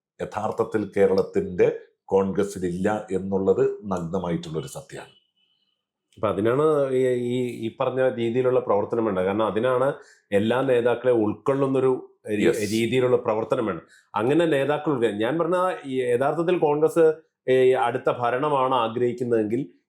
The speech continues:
Speaker 2: ഇപ്പോൾ പ്രവർത്തിച്ചു തുടങ്ങേണ്ട സമയം കഴിഞ്ഞിരിക്കുക.
Speaker 1: കറക്റ്റ്.
Speaker 2: ആ പ്രവർത്തനത്തില് ഓരോ മണ്ഡലങ്ങൾക്കും ആരാണ് നേതൃത്വം കൊടുക്കുക എന്നുള്ള തീരുമാനം അനുസരിച്ച്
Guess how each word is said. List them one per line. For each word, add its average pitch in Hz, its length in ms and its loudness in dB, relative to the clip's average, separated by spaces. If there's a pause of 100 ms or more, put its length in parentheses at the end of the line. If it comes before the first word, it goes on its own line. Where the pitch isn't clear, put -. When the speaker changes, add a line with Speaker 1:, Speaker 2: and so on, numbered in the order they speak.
Speaker 2:
ഇപ്പോൾ 180 720 -2
പ്രവർത്തിച്ചു 135 420 -2
തുടങ്ങേണ്ട 147 320 2
സമയം 131 340 -2
കഴിഞ്ഞിരിക്കുക. 104 520 -4
Speaker 1:
കറക്റ്റ്. - 460 -6 (400)
Speaker 2:
ആ 156 160 2
പ്രവർത്തനത്തില് 156 840 0 (200)
ഓരോ 147 380 4
മണ്ഡലങ്ങൾക്കും 151 920 0
ആരാണ് 143 600 0 (160)
നേതൃത്വം 127 480 0
കൊടുക്കുക 131 360 0
എന്നുള്ള 127 280 0
തീരുമാനം 131 640 0
അനുസരിച്ച് 123 580 -2